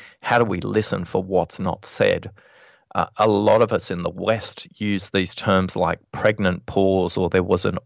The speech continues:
awkward silence." In the East, you would never have any reference to that because silence, stillness, is actually a sign of maturity, seniority, and in a lot of cases, wisdom.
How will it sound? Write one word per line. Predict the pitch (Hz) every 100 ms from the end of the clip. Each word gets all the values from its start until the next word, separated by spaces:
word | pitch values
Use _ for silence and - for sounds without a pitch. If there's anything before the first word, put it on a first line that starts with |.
| -
awkward | 107 - 92 87
silence." | - 90 87 98 92 - - - _ - - - _ _ -
In | 135
the | 120
East, | 107 147 - -
you | 107
would | 107 104
never | 107 107 117 117
have | 101 - 95 95 90 87 - - _
any | 127 131 113
reference | 98 - 107 98 -
to | - 95
that | 85 82 -
because | 92 - 101 87 - - - _ - _
silence, | - - 92 98 101 87 - - - - _ _ _ _ _ _
stillness, | - - 110 98 98 90 92 - - -
is | 98 92 -
actually | 95 90 - 92
a | 85
sign | - 92 87 87
of | 82 - -
maturity, | 95 82 - 101 92 90 95 95
seniority, | - 101 92 92 90 92 90 92 95 98 - - - _
and | 101 95
in | 87
a | 87
lot | 87 90
of | 90
cases, | - 87 98 92
wisdom. | 98 107 113 - 82 -